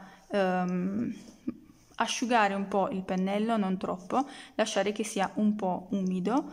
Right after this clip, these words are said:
per sfumare i nostri bordi. Bene, con questo video abbiamo terminato, eh, diciamo, le possibilità che abbiamo con le tecniche,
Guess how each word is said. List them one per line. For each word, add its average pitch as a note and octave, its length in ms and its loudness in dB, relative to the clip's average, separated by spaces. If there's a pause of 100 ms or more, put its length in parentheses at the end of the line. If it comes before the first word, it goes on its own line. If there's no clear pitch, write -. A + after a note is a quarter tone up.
(240)
per F#3+ 800 -2 (1000)
sfumare G#3+ 300 4
i G3+ 40 2
nostri F#3+ 380 -2
bordi. F3+ 420 -4 (480)
Bene, G#3 460 2
con F#4 240 2
questo D4 340 2
video F#3+ 440 0 (840)
abbiamo G#3 1000 2 (560)
terminato, A3 920 2 (320)
eh, G3 360 2
diciamo, F#3+ 300 0
le G3 120 2
possibilità G#3+ 720 2
che C4 120 0
abbiamo G3+ 840 4
con G3 100 0
le F#3+ 100 -2
tecniche, F#3+ 1040 -2